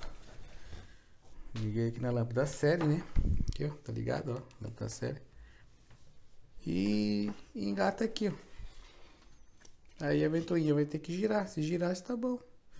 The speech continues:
Mas faz o teste tudo com a lâmpada série, pessoal. Faz lâmpada, tudo, o teste tudo com a lâmpada série.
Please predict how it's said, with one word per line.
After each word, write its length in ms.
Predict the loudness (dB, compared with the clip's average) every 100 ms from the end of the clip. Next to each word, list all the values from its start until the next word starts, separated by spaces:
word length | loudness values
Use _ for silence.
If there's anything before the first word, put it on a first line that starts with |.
| -14 -14 -20 -20 _ -20 -6
Mas 180 | -4
faz 240 | 2 2 2
o 40 |
teste 360 | -2 0 0 -4
tudo 260 | -2 -2
com 120 | 2 2
a 40 |
lâmpada 380 | 2 0 0 -2
série, 420 | 0 0 0 0
pessoal. 380 | -4 -12 -8 -6 -6
Faz 240 | -4 -4
lâmpada, 320 | 0 -2 -4 -12 -18
tudo, 240 | -6 -6 -6 0 2 2
o 40 |
teste 300 | 2 2 2
tudo 180 | -2 -4
com 120 | 0
a 40 | 0
lâmpada 300 | 0 -2 -2
série. 380 | 0 0 0